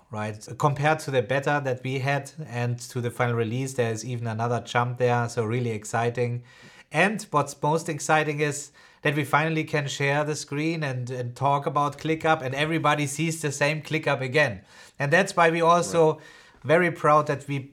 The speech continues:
Speaker 1: just published our ClickUp Like a Pro course that goes into detail about how to use ClickUp as a professional. And that's actually very good, right?
Speaker 2: Yeah, it's, it's, uh, amazing because I, I don't know how many times we thought about why the heck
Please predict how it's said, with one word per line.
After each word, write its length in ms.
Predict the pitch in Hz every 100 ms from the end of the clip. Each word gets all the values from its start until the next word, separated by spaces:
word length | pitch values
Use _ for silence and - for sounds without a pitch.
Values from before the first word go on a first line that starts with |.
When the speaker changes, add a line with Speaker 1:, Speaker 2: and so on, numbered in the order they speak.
| _
Speaker 1:
just 280 | 170 170 -
published 400 | 175 151 147 -
our 200 | 139 135
ClickUp 360 | 156 160 156
Like 220 | 143 139 135
a 60 |
Pro 280 | 120 156 175
course 440 | 175 185 208 208 -
that 180 | 127 127
goes 220 | 123 120
into 200 | 117 117
detail 580 | 120 127 135 131 131 139
about 400 | 120 117 113 113 -
how 120 | 156
to 120 | 143
use 180 | 135 135
ClickUp 340 | - 147 131 123
as 140 | 117
a 60 | 117
professional. 720 | 110 - 147 - 135 123 127
And 540 | 135 123 120 110 107 -
that's 260 | - 127 -
actually 640 | 135 131 135 135 135 131 - -
very 220 | 131 135
good, 260 | 143 143 104
right? 380 | 117 135 139 -
Speaker 2:
Yeah, 140 | 160
it's, 140 | 196 -
it's, 160 | -
uh, 60 | 151
amazing 720 | 143 135 139 180 180 170 156
because 520 | 127 - 135 127 - -
I, 220 | - -
I 40 | 151
don't 120 | 202
know 160 | 185 156
how 120 | 160
many 160 | 185 147
times 360 | 165 180 -
we 180 | 139 151
thought 440 | - - 156 180 - -
about 300 | 127 120 - _ _
why 200 | 110 143
the 140 | 180 123
heck 340 | 156 175